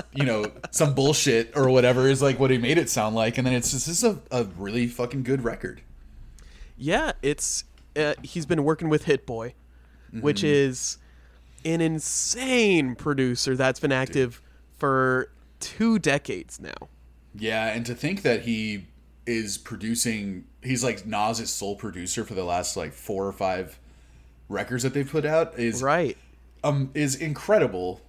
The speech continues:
Speaker 1: to think, like, you know, with such a legend like Nas just going, "I like you. Like, I wanna
Speaker 2: What?
Speaker 1: do, I only wanna hang, hang out with you."
Speaker 2: You know, Hit Boy is a legend too, man.
Speaker 1: He
Speaker 2: I don't
Speaker 1: is,
Speaker 2: know if
Speaker 1: yeah,
Speaker 2: you,
Speaker 1: he
Speaker 2: uh,
Speaker 1: is.
Speaker 2: I, like,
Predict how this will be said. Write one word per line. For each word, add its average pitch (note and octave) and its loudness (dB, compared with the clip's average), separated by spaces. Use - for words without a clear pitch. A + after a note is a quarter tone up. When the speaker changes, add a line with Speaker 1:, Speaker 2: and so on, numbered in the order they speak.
Speaker 1:
to C3+ -2
think, C3+ 0
like, A#2 -2
you C3 -2
know, A2 -2
with G#2+ -6
such C#3+ -4
a C3+ 2
legend A#2 0
like G#2 -4
Nas G#2 -2
just G2 -10
going, G2+ -8
"I A#2+ -2
like G2+ 0
you. F#2+ -8
Like, G2 -2
I G#2+ 2
wanna C3 6
Speaker 2:
What? A#2 -2
Speaker 1:
do, A2+ 0
I A2+ 2
only A#2+ 4
wanna A2 -2
hang, G#2 -8
hang A2 -6
out G2 -2
with F#2 -6
you." E2+ -8
Speaker 2:
You D#3 -2
know, F3+ 4
Hit D#3+ -2
Boy F#3+ 2
is G3+ 2
a F#3 6
legend F3+ 4
too, G#3+ 2
man. B2 0
Speaker 1:
He C3 6
Speaker 2:
I D3 8
don't F3+ 10
Speaker 1:
is, - 6
Speaker 2:
know F3+ 2
if - 0
Speaker 1:
yeah, C3+ 6
Speaker 2:
you, C#3+ -2
Speaker 1:
he C3+ 0
Speaker 2:
uh, - 0
Speaker 1:
is. - -10
Speaker 2:
I, D3+ 2
like, D#3+ 2